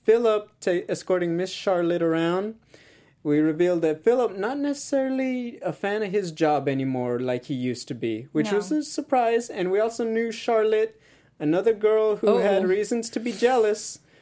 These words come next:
Speaker 1: They had something to talk about in that car.
Speaker 3: Oh,
Speaker 1: Charlotte
Speaker 3: Charlotte.
Speaker 1: goes back, and she's the one who catches Kaylee and Theo.
Speaker 2: And opens the curtains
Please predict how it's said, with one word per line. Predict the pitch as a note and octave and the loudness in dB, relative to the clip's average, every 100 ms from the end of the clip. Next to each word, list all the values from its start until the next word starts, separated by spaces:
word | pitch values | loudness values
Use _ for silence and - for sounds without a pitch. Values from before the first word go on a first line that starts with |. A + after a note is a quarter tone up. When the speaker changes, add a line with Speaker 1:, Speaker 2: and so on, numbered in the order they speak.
| _ _ - - - | _ _ -20 -18 0
Speaker 1:
They | D#3+ | 0
had | E3 F#3+ F#3+ | 2 0 0
something | A3+ G#3 G#3+ G#3 | -2 0 2 0
to | |
talk | G3+ A3+ G3+ | -2 -4 -2
about | F#3 D#3+ D3 C#3 | -2 2 2 2
in | C#3 | 2
that | D3 D3 - | 2 0 0
car. | D#3+ A#2+ B2 - - - - _ _ _ _ | -2 -2 -6 -16 -20 -20 -20 _ _ _ _
Speaker 3:
Oh, | G#3+ B3 G#3 | -4 -2 2
Speaker 1:
Charlotte | D3+ E3 - G#3 | 2 4 2 2
Speaker 3:
Charlotte. | - | 2
Speaker 1:
goes | G#3+ G#3 F3+ | 2 0 -4
back, | - G#3 G3 G3 - | 0 2 4 0 -2
and | F3 C#3 | -2 -2
she's | - F#3 F3 | -2 -4 0
the | G3+ | 0
one | G3 G3+ | 0 -2
who | F#3 | -2
catches | G#3 F#3 G3+ F3+ | -2 -2 -4 -6
Kaylee | - F#3 G3 G3+ | -2 0 0 0
and | G3 G3 | -2 -4
Theo. | G3+ F#3 F3+ F#3 F#3+ - _ _ _ _ _ - | 0 2 2 0 -2 -10 _ _ _ _ _ -10
Speaker 2:
And | A3+ | -8
opens | A#3+ B3 D4+ C#4+ - | -6 -4 -4 -4 -6
the | A3 | -12
curtains | - B3+ C4 - F3 G#3+ - - | -10 -8 -8 -8 -10 -10 -12 -18